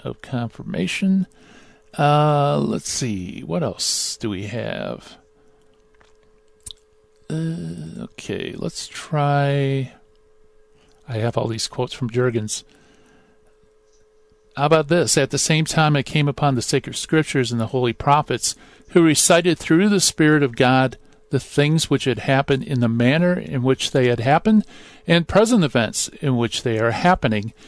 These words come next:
and future events in the order in which they will be accomplished. <clears throat> I acknowledge, therefore,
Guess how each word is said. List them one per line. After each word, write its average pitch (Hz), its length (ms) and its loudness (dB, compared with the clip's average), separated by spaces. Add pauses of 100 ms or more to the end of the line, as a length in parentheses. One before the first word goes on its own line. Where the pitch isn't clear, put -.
(160)
and 185 160 2
future 208 440 2
events 110 380 0
in 120 120 0
the 131 80 0
order 127 320 0
in 120 120 0
which 110 260 -4
they 107 160 -2
will 104 120 -6
be 98 140 -4
accomplished. 147 720 0 (300)
<clears throat> - 280 -8 (1120)
I 143 120 6
acknowledge, 139 500 2
therefore, 147 500 2